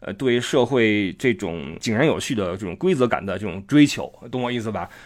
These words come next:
呃，所以对于我们来说，对于这个中国的游客来说，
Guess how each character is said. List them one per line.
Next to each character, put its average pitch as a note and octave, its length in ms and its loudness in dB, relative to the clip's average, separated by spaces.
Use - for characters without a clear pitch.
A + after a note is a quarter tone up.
呃， G#2 120 -10
所 E3 160 2
以 F#3 80 6
对 F#3+ 180 2
于 A#3+ 100 2
我 A#2 380 -4
们 A#2 180 2
来 A#2 140 2
说， G#2+ 180 0
对 C#3 140 0
于 C#3+ 80 4
这 D3+ 140 0
个 G#2 100 0
中 D#3 220 0
国 B2 100 0
的 A2+ 80 0
游 G#2+ 160 0
客 A2+ 200 0
来 E2+ 140 -2
说， G#2 140 -4